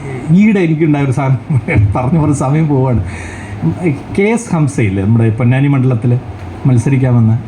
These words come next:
ആ, പിന്നെ ലീഗിൻ്റെ മുൻ നേതാവായിരുന്നു. ആ, സമതാനിക്കെതിരെയാണ് മത്സരം. അപ്പം ഞാൻ അദ്ദേഹമായിട്ട് ഇങ്ങനെ സംസാരിച്ച് ഒരു ബൈറ്റ് എടുക്കുന്ന സമയത്ത് അദ്ദേഹത്തിൻ്റെ ഒരു വീഡിയോ അല്ലാതെ പ്രചരിച്ചിരുന്നു. പിണറായി വിജയനെ വിമർശിക്കുന്ന വീഡിയോ.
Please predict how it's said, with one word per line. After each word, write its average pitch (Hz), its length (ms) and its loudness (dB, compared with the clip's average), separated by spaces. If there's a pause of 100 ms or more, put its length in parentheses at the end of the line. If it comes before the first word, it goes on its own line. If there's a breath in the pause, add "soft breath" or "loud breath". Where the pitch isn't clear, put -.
(140)
ആ, 123 360 2
പിന്നെ 143 380 -2
ലീഗിൻ്റെ 208 500 2
മുൻ 208 220 4
നേതാവായിരുന്നു. 165 560 0 (480 loud breath)
ആ, 160 480 0
സമതാനിക്കെതിരെയാണ് 170 840 0
മത്സരം. 123 240 0
അപ്പം 160 160 2
ഞാൻ 190 220 2
അദ്ദേഹമായിട്ട് 196 460 0
ഇങ്ങനെ 180 200 2
സംസാരിച്ച് 165 440 0
ഒരു 147 60 2
ബൈറ്റ് 139 240 0
എടുക്കുന്ന 139 260 2
സമയത്ത് 123 360 2 (260 loud breath)
അദ്ദേഹത്തിൻ്റെ 208 380 2
ഒരു 196 100 4
വീഡിയോ 190 500 4
അല്ലാതെ 151 360 0
പ്രചരിച്ചിരുന്നു. 131 920 0
പിണറായി 175 380 2
വിജയനെ 151 320 2
വിമർശിക്കുന്ന 143 560 0
വീഡിയോ. 98 300 0